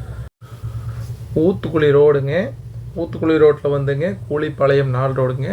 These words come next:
கூலிப்பாளையம் நாலு ரோட்லேருந்து just வந்து ஒரு அரை கிலோமீட்டர்லேயே வந்துங்க இந்த இடம் அமைஞ்சிருக்கு. இந்த இடத்தோடைய ப்ரைஸ் வந்து டிஸ்கிரிப்ஷனில் கொடுத்துருக்குதுங்க, செக் பண்ணிக்கோங்க. உங்களுக்கு இந்த இடத்த நேரில் பார்க்கணுன்னாலும்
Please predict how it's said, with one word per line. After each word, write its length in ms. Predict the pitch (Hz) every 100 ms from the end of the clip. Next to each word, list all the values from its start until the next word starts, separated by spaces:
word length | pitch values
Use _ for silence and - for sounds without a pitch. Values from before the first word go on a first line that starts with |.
| -
கூலிப்பாளையம் 560 | - 151 143 143 139 131
நாலு 140 | 131 131
ரோட்லேருந்து 300 | 127 131 160 165
just 260 | 131 127 - 143
வந்து 160 | 139 160
ஒரு 100 | 131 120
அரை 140 | 127 -
கிலோமீட்டர்லேயே 480 | 131 135 127 143 135
வந்துங்க 200 | 123 156
இந்த 120 | 139 120
இடம் 160 | 123 131
அமைஞ்சிருக்கு. 460 | 123 123 123 - 156 240 - - - - - _ _ _ _ - -
இந்த 120 | 147 135
இடத்தோடைய 400 | 131 143 147 139 135
ப்ரைஸ் 200 | 139 135 143
வந்து 160 | 147 151
டிஸ்கிரிப்ஷனில் 540 | 139 - 151 - 143 135
கொடுத்துருக்குதுங்க, 560 | 139 139 135 131 131 185 - - -
செக் 180 | 131 -
பண்ணிக்கோங்க. 400 | 147 139 135 147 208 - - - - - - - - -
உங்களுக்கு 320 | 147 143 143 147
இந்த 100 | 139 139
இடத்த 240 | 143 160 160 - 147
நேரில் 340 | 147 151 147 139
பார்க்கணுன்னாலும் 600 | 139 139 135 131 139